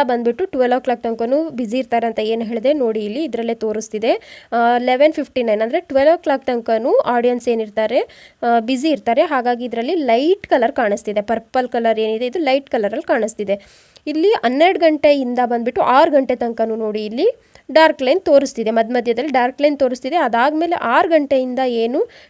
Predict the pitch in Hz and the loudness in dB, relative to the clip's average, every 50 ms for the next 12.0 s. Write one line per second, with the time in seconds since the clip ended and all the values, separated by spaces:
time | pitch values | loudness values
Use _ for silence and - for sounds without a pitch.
0 | _ - 269 262 277 285 294 285 - - 269 247 247 - - 240 226 214 208 202 | _ 2 2 4 4 2 0 -2 -2 0 2 2 2 0 0 0 0 2 2 0
1 | 202 202 202 202 - 202 220 240 269 262 262 254 240 254 254 254 247 247 247 254 | 0 -2 -2 -2 -2 0 0 0 0 0 -2 -2 -2 -2 -2 -2 -2 -2 -2 -2
2 | 254 254 247 240 240 240 254 - 330 285 - - - 254 240 233 240 294 381 539 | -2 -2 -2 -4 -6 -6 -6 -4 -4 -4 -4 -4 -4 -4 -2 2 2 2 2 2
3 | - - - - _ _ - 254 247 247 247 247 254 254 254 254 269 294 302 330 | -2 -8 -18 -20 _ _ -4 -4 -2 0 0 0 2 2 2 2 2 2 2 2
4 | 285 269 269 269 269 269 262 247 240 233 226 220 220 208 214 240 330 330 277 247 | 2 2 2 2 0 0 0 -2 -4 -4 -4 -4 -2 -2 -2 -2 -2 -2 -2 -2
5 | 220 220 208 196 196 - 233 - - _ - 339 311 - - - - 220 220 220 | -2 -2 -2 -2 -4 -4 -6 -10 -12 _ -6 -4 -4 -4 -4 -4 -2 0 0 0
6 | 214 214 226 226 233 254 - - 269 240 220 220 240 370 - - 330 277 233 220 | 0 0 0 2 2 2 0 -2 -4 -6 -4 -4 -6 -6 -2 0 0 0 0 -2
7 | - - 196 190 190 202 - - - - - - _ _ _ _ _ _ _ _ | -6 -8 -8 -8 -8 -10 -10 -14 -20 -20 -20 -20 _ _ _ _ _ _ _ _
8 | _ _ - 285 247 302 302 277 262 269 294 349 349 330 302 277 247 247 240 220 | _ _ -8 0 2 2 2 4 4 2 2 2 2 2 0 0 0 0 0 -2
9 | 226 220 214 - 220 214 233 302 370 330 262 240 240 294 370 - - 240 240 254 | -4 -4 -4 -4 -4 -2 0 0 0 2 0 0 0 -2 -2 -2 0 0 0 0
10 | 302 359 370 330 311 269 240 262 240 226 226 247 311 - - 262 269 294 269 262 | 0 0 0 2 2 2 0 0 -2 -4 -2 -4 -4 -2 0 0 0 2 2 0
11 | 233 226 233 208 - - 214 254 277 294 294 294 277 254 269 254 254 254 254 254 | 0 0 -2 -6 -6 -4 -2 0 0 2 2 2 2 2 0 0 0 -2 0 0